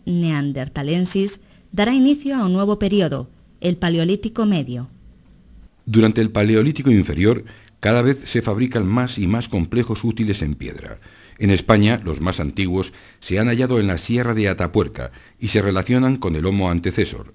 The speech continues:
Speaker 2: el primer poblador europeo del que se tiene noticia, datado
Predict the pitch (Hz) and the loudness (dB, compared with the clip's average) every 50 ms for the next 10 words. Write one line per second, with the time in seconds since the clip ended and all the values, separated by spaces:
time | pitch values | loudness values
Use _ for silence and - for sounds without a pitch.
0 | _ _ - 95 90 80 - 87 85 98 113 120 127 127 107 92 78 73 85 92 | _ _ -6 -6 -6 -4 -4 -2 0 0 0 -2 -2 -2 -2 -2 -2 -2 -2 0
1 | 90 92 87 87 90 95 90 90 110 95 90 90 87 - - - - - 87 87 | 0 0 0 0 0 0 0 2 2 2 0 0 -4 -8 -18 -18 -10 -6 -4 -4
2 | 85 - 82 - 76 - 90 87 92 90 90 85 87 101 82 - - 58 - - | -2 -4 -4 -6 -4 -4 -2 0 0 0 0 0 0 -2 -2 -4 -6 -12 -12 -12
3 | _ - 87 73 78 71 - 104 104 101 104 101 104 | _ -10 -6 -6 -6 -4 -2 -2 0 0 0 -2 -4